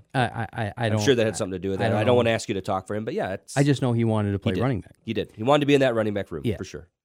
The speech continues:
Speaker 1: And so, you know, all that developed and committed, blah, blah, blah. And, and then, you know, throughout all spring. So Jason then graduated in January from
Speaker 2: Yep.
Speaker 1: high school.
Speaker 2: Yep.
Speaker 1: He didn't
Speaker 2: Early enrollee.
Speaker 1: Early enrollee.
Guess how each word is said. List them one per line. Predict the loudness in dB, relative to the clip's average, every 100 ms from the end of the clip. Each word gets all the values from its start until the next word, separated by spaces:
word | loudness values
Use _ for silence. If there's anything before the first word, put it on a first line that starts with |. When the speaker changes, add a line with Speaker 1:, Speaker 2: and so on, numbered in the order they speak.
| -6
Speaker 1:
And | -2 -2
so, | -2 0 2 2 0 -2 -8 _
you | 0
know, | 2 2 0 -2
all | -2 -2
that | 0 0 -2
developed | -4 -4 -4 -8 -4
and | -2 -2 -4 _ _ _ _ -6
committed, | -2 0 0 -2
blah, | -2 -2
blah, | -2
blah. | -2 -2 0 -2
And, | -4 -4
and | -2 0
then, | 2 0 -2
you | -2
know, | 0
throughout | 0 0 0 0 -2
all | -2 -2
spring. | -2 -8 -4
So | -4
Jason | 0 0 2 0 -2 -4
then | -4 0 0
graduated | 2 0 0 0 0 0 -2
in | -2
January | -2 -2 0 0 -2 -4
from | -4 -4
Speaker 2:
Yep. |
Speaker 1:
high | -4 -4
school. | -6 -8 -8 -8 -8
Speaker 2:
Yep. | -6
Speaker 1:
He |
didn't | -2 0
Speaker 2:
Early | 2 0
enrollee. | 0 0 0 -4
Speaker 1:
Early | -4 -2 0
enrollee. | 0 0 0 0 0 -2